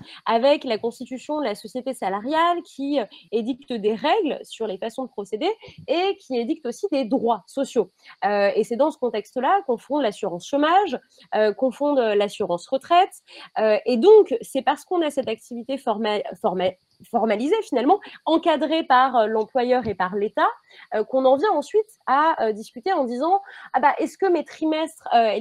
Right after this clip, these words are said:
est-ce que les, les temps de pause vis-à-vis de mon travail que j'ai eu pour élever mes enfants, est-ce que ça peut compter pour mes trimestres de retraite ou non ? » Mais c'est parce qu'on est dans ce système formalisé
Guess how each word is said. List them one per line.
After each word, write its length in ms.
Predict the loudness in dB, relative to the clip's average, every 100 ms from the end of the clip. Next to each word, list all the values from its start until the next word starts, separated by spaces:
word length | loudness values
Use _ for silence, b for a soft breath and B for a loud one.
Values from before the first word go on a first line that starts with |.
| -4
est-ce 160 | -6
que 60 | -4
les, 300 | -2 -2 -2
les 200 | -2 -6
temps 240 | -2 -2
de 80 | -2
pause 460 | -6 -4 -4 -2 -6
vis-à-vis 300 | -6 -2 0
de 60 | -2
mon 120 | -4
travail 480 | -4 -2 0 -2 -6 b b
que 120 | -6 -4
j'ai 180 | -2
eu 200 | -2 -2
pour 200 | -4 -2
élever 240 | 0 0 -2
mes 200 | -2 -2
enfants, 400 | -2 0 2 0 B B
est-ce 120 | -4
que 80 | -2
ça 140 | -2 -2
peut 100 | -4
compter 300 | -4 -4 -4
pour 140 | 0
mes 100 | 0
trimestres 300 | 0 0 2
de 60 | 4
retraite 360 | 2 2 0
ou 80 | 2
non ? » 160 | 2 -2 _ B -8
Mais 120 | -6
c'est 160 | -4 4
parce 200 | 4 4
qu'on 160 | 0
est 100 | 2
dans 140 | 2 -2
ce 120 | -6
système 340 | -8 -2 -2
formalisé 640 | 0 -2 -2 -2 -2 -4